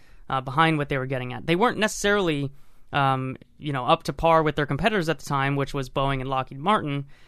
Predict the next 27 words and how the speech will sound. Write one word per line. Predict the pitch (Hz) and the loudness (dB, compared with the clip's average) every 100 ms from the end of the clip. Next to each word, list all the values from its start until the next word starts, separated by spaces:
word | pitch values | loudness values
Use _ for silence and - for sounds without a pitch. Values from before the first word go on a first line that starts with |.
| - - | -20 -8
uh, | - 147 | 0 2
but | 143 165 | 2 2
they, | 190 | 2
they | - 185 | 4 4
definitely | 202 202 165 | 4 2 2
had | 165 | 4
a | 156 | 4
lot | 151 | 4
more | 151 | 4
momentum | 143 143 147 143 135 | 2 0 0 -2 -4
in | 131 | -4
this | 127 - | -6 -8
particular, | - 139 135 131 123 120 - - - - | -10 -8 -6 -6 -6 -8 -12 -18 -12 -8
uh, | 127 | -6
vein. | 123 165 135 120 | -2 0 0 -2
And | 147 147 139 135 - - - - - | -2 0 -2 -6 -14 -20 -20 -14 -4
it's, | 165 - - - | -2 -2 -6 -2
uh, | 165 156 147 143 139 - | 2 4 4 2 -2 -4
so | - 190 | 2 6
I | 180 214 | 8 8
wouldn't | 262 240 | 6 4
say | 208 190 | 6 4
it | - | 6
burns | 175 170 | 4 6
all | 156 165 | 4 2
the | |
bridges, | 160 175 175 170 - | 2 2 2 0 -4